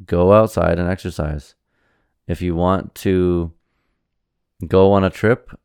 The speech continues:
then just do it. Uh, call tomorrow. Say, "I'm, I,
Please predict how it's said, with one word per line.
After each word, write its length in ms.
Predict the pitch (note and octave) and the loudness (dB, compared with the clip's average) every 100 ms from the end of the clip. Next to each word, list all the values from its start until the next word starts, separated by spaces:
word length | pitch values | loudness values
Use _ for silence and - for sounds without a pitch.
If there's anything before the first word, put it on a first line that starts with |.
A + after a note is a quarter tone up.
| _ _ _ - | _ _ _ -4
then 280 | G2 A#2+ | 0 0
just 200 | B2+ C3 | 0 -4
do 160 | A#2 E3+ | -2 0
it. 200 | F3 - - _ _ _ - - - | 0 -4 -16 _ _ _ -20 -20 -8
Uh, 260 | F2+ F2+ F2+ _ | -2 0 -2 _
call 320 | G2+ G#2+ B2 | 4 4 4
tomorrow. 480 | C3+ G#2+ G#2 A#2 A#2+ | 0 0 2 2 0
Say, 260 | - G2 | 2 4
"I'm, 280 | F#2+ F#2+ F#2 - | 4 0 -4 0
I, 340 | F#2 F#2+ F2 | 2 2 0